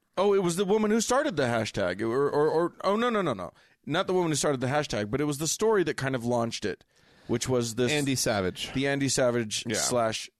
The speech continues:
Speaker 1: uh, uh, what was his victim's name?
Speaker 2: Uh, Jules Woodward or
Speaker 1: Wood-
Speaker 2: Woodland or something like that.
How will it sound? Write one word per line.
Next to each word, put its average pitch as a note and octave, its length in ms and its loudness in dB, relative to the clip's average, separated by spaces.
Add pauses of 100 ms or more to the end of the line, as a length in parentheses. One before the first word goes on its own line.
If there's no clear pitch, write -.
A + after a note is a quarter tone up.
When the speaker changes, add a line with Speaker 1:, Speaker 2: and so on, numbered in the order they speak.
(200)
Speaker 1:
uh, G2+ 260 -2 (220)
uh, G2+ 300 0
what G2 180 -4
was A#2 140 -4
his A#2 140 -4
victim's B2 360 -6
name? B2+ 240 -6 (260)
Speaker 2:
Uh, G#2+ 300 0
Jules A#2 640 0
Woodward E3+ 1200 -2 (120)
or A2+ 120 -2
Speaker 1:
Wood- C3 380 -2
Speaker 2:
Woodland F3+ 840 -4
or C3+ 100 -4
something D3 280 -4
like D3 140 -2
that. C#3+ 180 0